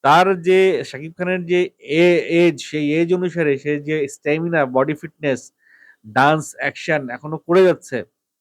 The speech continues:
তাতে আমি অদূর ভবিষ্যতে আমার কাছে মনে হচ্ছে যে বাংলাদেশের রজনীকান্ত হবে শাকিব খান। যাই হোক, কুলি নিয়ে আরো কিছু কথা আমার বলতে হবে। কুলি সিনেমাটা আমাকে হতাশ করে নাই।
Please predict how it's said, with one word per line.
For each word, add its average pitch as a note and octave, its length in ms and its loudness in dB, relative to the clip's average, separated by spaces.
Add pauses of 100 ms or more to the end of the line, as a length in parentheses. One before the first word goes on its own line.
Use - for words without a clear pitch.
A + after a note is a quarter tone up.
(580)
তাতে F#3+ 360 2
আমি F3 460 -2
অদূর E3+ 240 0
ভবিষ্যতে E3+ 480 -4
আমার C#3+ 180 -2
কাছে C3+ 220 -10
মনে B2+ 140 -6
হচ্ছে A#2+ 260 -8
যে C3+ 100 -6
বাংলাদেশের D#3 600 -2
রজনীকান্ত B2 540 -4
হবে G#2 160 -18
শাকিব - 260 -20 (120)
খান। - 80 -20 (140)
যাই F#3 120 2
হোক, F#3 100 0 (460)
কুলি G#3 200 -2
নিয়ে G3+ 200 0
আরো D#3+ 160 2
কিছু C#3+ 200 -18
কথা B2 220 -12
আমার A2+ 180 -10
বলতে C3+ 300 -10
হবে। A#2+ 220 -10 (800)
কুলি G#3+ 180 2
সিনেমাটা G3+ 480 2
আমাকে D3 220 0
হতাশ A2+ 360 -8
করে F#2 180 -12
নাই। - 140 -20